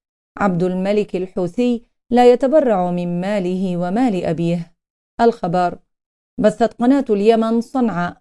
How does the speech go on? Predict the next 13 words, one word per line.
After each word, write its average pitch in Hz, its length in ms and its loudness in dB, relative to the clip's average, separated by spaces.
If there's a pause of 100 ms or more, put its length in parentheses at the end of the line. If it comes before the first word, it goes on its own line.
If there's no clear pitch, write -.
مساء 185 340 -2
الأربعاء 175 800 -4
الثاني 220 420 0
عشر 247 400 -2
من 247 160 4
تشرين 277 420 0
الثاني 269 420 2
نوفمبر 196 640 0
عام 180 320 -6
ألفين 185 480 -4
وخمسة 185 440 -8
وعشرين 185 680 -6
ميلادية 180 680 -2